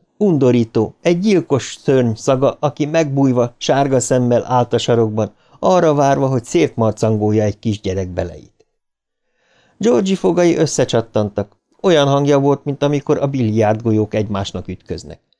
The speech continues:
Sárga geny folyt a szeméből, és végigcsöpögött az arcán. Majd a gyufa elaludt.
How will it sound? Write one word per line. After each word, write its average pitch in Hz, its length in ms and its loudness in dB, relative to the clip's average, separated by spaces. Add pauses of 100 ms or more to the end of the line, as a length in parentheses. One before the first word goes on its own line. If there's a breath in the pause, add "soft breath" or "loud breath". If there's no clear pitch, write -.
(300)
Sárga 104 440 0
geny 113 220 2
folyt 113 300 0
a 117 60 0
szeméből, 113 640 0
és 135 200 -4
végigcsöpögött 107 840 -4
az 98 120 -4
arcán. 90 400 -8 (680)
Majd 208 200 0
a 202 40 2
gyufa 185 360 0
elaludt. - 640 -10